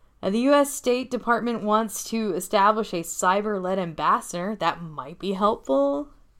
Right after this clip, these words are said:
if they speak Russian or Chinese. Um, the C F P B, that's, I think that's the Financial Protection Bureau, is also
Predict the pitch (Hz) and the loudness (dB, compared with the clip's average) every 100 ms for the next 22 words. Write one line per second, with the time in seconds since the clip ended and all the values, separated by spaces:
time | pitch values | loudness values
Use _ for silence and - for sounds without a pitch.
0 | - - 160 156 - 147 - 143 - 220 | -20 -20 -10 -10 -8 -12 -10 -14 -8 -6
1 | 247 269 262 _ _ - 147 151 226 277 | -6 -8 -12 _ _ -20 -18 -14 -14 -16
2 | 277 _ _ - - - - _ - - | _ _ _ -20 -20 -20 -20 _ -20 -4
3 | 190 170 160 - - 180 170 - 247 226 | -2 -2 -6 -14 -12 -10 -8 -4 0 0
4 | - _ _ - 233 226 185 165 220 175 | 0 _ _ -12 -4 -4 -4 -4 -4 -4
5 | 180 202 _ _ _ - - - - _ | -6 -8 _ _ _ -20 -20 -20 -20 _
6 | - - _ - - - 170 - 160 165 | -20 -20 _ -20 -16 -8 -8 -6 -12 -8
7 | 208 185 170 - 165 151 156 - 180 185 | -8 -8 -10 -10 -10 -10 -12 -8 -6 -6
8 | 190 175 160 170 190 - 160 147 147 - | -6 -8 -10 -8 -8 -8 -12 -10 -12 -14
9 | 202 _ _ _ _ _ 185 185 202 214 | -16 _ _ _ _ _ 0 4 4 2
10 | - 156 165 | -10 -12 -14